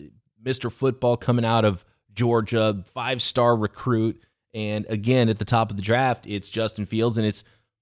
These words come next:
Trevor Lawrence. Trevor Lawrence was one and Justin Fields was two. And I'm sure some people had him flip-flopped even as recruits coming out of, uh, high school.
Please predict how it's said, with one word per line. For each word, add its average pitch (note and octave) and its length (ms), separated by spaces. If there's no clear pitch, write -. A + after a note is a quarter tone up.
Trevor A#2+ 240
Lawrence. B2+ 360
Trevor G#2+ 300
Lawrence A#2 460
was A2+ 320
one A#2+ 340
and A#2+ 140
Justin A#2+ 320
Fields B2+ 400
was A#2+ 180
two. C#3 280
And G2 60
I'm F#2 80
sure A#2 220
some A2+ 220
people A2+ 240
had A#2+ 160
him A#2 80
flip-flopped B2+ 500
even F2+ 220
as F#2 320
recruits C3 560
coming A#2+ 320
out A2 180
of, G#2 180
uh, G2 180
high C#3 140
school. - 400